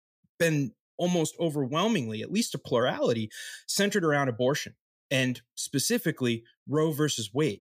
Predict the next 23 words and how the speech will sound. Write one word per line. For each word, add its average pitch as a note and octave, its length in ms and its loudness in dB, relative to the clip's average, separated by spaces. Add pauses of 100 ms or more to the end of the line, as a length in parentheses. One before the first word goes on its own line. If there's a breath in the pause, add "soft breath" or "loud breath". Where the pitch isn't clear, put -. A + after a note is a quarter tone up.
(100)
So - 180 0
my D3+ 160 4
boss D#3+ 340 0
would D3 220 -2
ride C3 360 2
that G#2+ 340 0
with, C3 400 -2
along C#3+ 360 2
with C#3+ 140 0
the C#3+ 80 0
Tea D#3 240 0
Party A2 580 -4
into C3+ 540 0
winning C3+ 400 0
his C#3+ 160 2
elections A#2+ 640 0
or A#2 180 2
into C3+ 640 0
media C3 460 2
appearances, G#2+ 640 -4
what A2 160 -2
have C3 260 2
you. G2+ 140 -6